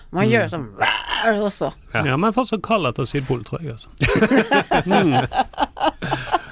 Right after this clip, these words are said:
Speaker 1: Ja, og jeg vet, vet du
Speaker 3: Fantastisk.
Speaker 1: hva jeg vet? Skal jeg si
Speaker 3: Mm.
Speaker 1: dere hva jeg vet?
Speaker 3: Nei, hva vet
Speaker 1: At det
Speaker 3: du?
Speaker 1: er barnslig av meg å bry meg. Det er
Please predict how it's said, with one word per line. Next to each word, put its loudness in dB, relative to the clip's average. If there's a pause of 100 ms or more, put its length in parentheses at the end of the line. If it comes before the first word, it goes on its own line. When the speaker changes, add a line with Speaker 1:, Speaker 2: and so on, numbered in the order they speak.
(320)
Speaker 1:
Ja, 4
og 4
jeg 4
vet, -8
vet -
du -2
Speaker 3:
Fantastisk. 0
Speaker 1:
hva 4 (100)
jeg -4
vet? -4 (180)
Skal -4
jeg 0
si 4
Speaker 3:
Mm. 0
Speaker 1:
dere -2
hva 2
jeg 0
vet? -2 (140)
Speaker 3:
Nei, 0
hva -2
vet 2
Speaker 1:
At 2
det 2
Speaker 3:
du? -14
Speaker 1:
er -16 (240)
barnslig -2
av -2
meg -2
å -4
bry -2
meg. -8 (960)
Det 2
er -6